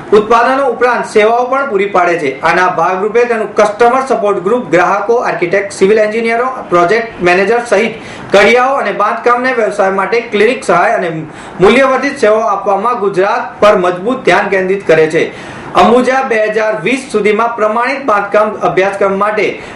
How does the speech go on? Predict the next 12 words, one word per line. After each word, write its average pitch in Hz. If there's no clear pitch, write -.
અઢાર 226
હજાર 247
કડિયાઓ 208
અને 202
પંદર 220
હજાર 220
કોન્ટ્રાક્ટરો 202
તાલીમબદ્ધ 190
કરવાની 185
યોજના 165
ધરાવે 156
છે. 151